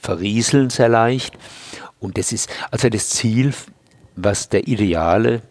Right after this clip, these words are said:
der ideale Klon. Aber man erreicht diese Eigenschaft der Trauben ja nicht nur über die Genetik, sondern teilweise auch über den Anbau. Also über Trockenheit, über, über, äh, die richtige Belastung der Rebe,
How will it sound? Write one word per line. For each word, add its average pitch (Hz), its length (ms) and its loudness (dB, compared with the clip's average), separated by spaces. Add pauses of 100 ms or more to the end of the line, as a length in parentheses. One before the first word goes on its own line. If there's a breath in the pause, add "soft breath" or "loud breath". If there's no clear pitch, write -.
(560)
der 104 120 2
ideale 98 400 0
Klon. 98 380 0 (240 loud breath)
Aber 107 140 0
man 104 120 2
erreicht 92 520 0
diese 127 420 2
Eigenschaft 117 520 -2
der 110 100 2
Trauben 95 240 0
ja 95 100 0
nicht 131 300 0
nur 120 120 4
über 107 120 0
die 98 120 -4
Genetik, 98 440 0
sondern 101 260 -2
teilweise 92 400 0
auch 82 80 -2
über 82 120 -4
den 80 60 -8
Anbau. 87 480 0 (460 loud breath)
Also 95 200 -2
über 92 180 -6
Trockenheit, 98 800 0
über, 85 500 -4 (600 loud breath)
über, 82 540 -4
äh, 87 160 -6 (180)
die 104 100 -4
richtige 92 440 -6
Belastung 92 540 0
der 104 140 2
Rebe, 101 420 2